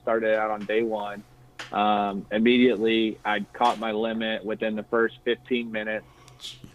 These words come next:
Couldn't even upload 'em, um, because the app was not allowing us to upload 'em for whatever reason,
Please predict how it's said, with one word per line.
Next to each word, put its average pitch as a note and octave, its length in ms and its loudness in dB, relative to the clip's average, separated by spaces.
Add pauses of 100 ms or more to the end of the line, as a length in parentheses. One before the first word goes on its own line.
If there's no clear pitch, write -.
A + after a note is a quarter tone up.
(380)
Couldn't F#3 260 6
even B2+ 200 8
upload A#2 600 2
'em, B2 160 -4 (480)
um, A2+ 320 0
because A2+ 360 -2
the - 160 -6
app B2 260 0
was A2+ 180 -2 (200)
not A#2 280 -4
allowing A#2 380 -2
us A2 180 -10
to - 60 -12
upload A2 400 -2
'em G2+ 80 -8
for G#2+ 120 -2
whatever G#2 360 0
reason, G#2 420 -4